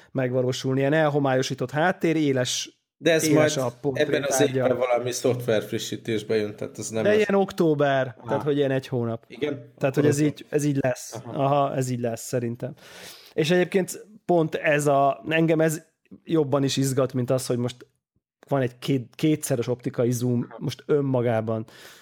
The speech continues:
Speaker 1: Tehát ez,
Speaker 2: Én,
Speaker 1: ez szerintem
Speaker 2: én
Speaker 1: ettől, ettől lesznek nagyon klassz fényképek ebből.
Speaker 2: Én most pont olyan fázisban vagyok, hogy e-, elővettük ugye a, a, a rendes digitális fényképezőgépet, hiszen itt a baba, és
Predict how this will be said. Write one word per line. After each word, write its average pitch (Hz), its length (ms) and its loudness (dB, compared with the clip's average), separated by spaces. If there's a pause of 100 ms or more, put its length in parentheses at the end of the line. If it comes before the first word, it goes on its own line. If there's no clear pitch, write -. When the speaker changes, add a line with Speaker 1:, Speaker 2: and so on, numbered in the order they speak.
(380)
Speaker 1:
Tehát 123 160 -4
ez, 147 100 2
Speaker 2:
Én, 175 100 4
Speaker 1:
ez - 120 2
szerintem 156 300 2
Speaker 2:
én 160 60 4
Speaker 1:
ettől, 160 200 0
ettől 160 340 0
lesznek 147 480 -4 (120)
nagyon 131 280 0
klassz 123 240 -4
fényképek 123 540 -6
ebből. 135 140 0
Speaker 2:
Én 160 60 0
most 170 200 -2
pont 190 260 0
olyan 135 240 2
fázisban 123 640 0
vagyok, 127 380 0
hogy 120 460 0 (540)
e-, - 160 -8
elővettük 123 680 0
ugye 117 220 0
a, 104 260 -4 (400)
a, 113 100 -10
a 107 260 -4
rendes 123 420 2
digitális 120 640 0
fényképezőgépet, 113 1120 -2
hiszen 120 340 0
itt 113 200 -6
a 107 120 0
baba, 113 340 0
és 110 300 -4